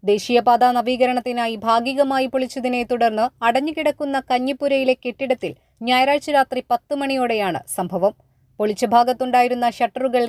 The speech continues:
കെട്ടിടത്തിലെ മറ്റൊരു മുറിയിൽ സൂക്ഷിച്ചതായിരുന്നു. ഇതിന്റെ പൂട്ടുപൊളിച്ച് രണ്ട് ഷട്ടറുകൾ കടത്താനായിരുന്നു ശ്രമം. രാത്രി സംശയകരമായ നിലയിൽ ഷട്ടറുകൾ കൊണ്ടുപോകാൻ ശ്രമിക്കുന്നത് കണ്ടതോടെയാണ് നാട്ടുകാർ ഇടപെട്ടത്. സംശയം തോന്നി നാട്ടുകാർ തിരുനാവായ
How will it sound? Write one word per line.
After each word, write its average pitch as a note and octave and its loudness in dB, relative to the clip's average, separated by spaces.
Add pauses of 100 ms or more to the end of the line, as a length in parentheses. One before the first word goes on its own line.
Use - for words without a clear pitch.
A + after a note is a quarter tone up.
കെട്ടിടത്തിലെ B3 -2
മറ്റൊരു A3+ -2
മുറിയിൽ A#3 -2
സൂക്ഷിച്ചതായിരുന്നു. F#3 -2 (440)
ഇതിന്റെ D#4+ 2
പൂട്ടുപൊളിച്ച് D#4+ -2 (120)
രണ്ട് B3+ 2
ഷട്ടറുകൾ C#4+ 0
കടത്താനായിരുന്നു A3+ 0
ശ്രമം. G3+ -2 (480)
രാത്രി G#3+ 2
സംശയകരമായ B3 0
നിലയിൽ A#3 -2 (100)
ഷട്ടറുകൾ D4+ 2
കൊണ്ടുപോകാൻ C#4+ -2
ശ്രമിക്കുന്നത് C4 -4
കണ്ടതോടെയാണ് A#3+ 0 (280)
നാട്ടുകാർ A3+ -2
ഇടപെട്ടത്. F#3 0 (500)
സംശയം F4 2
തോന്നി E4+ 2
നാട്ടുകാർ C4 -2
തിരുനാവായ C4+ 2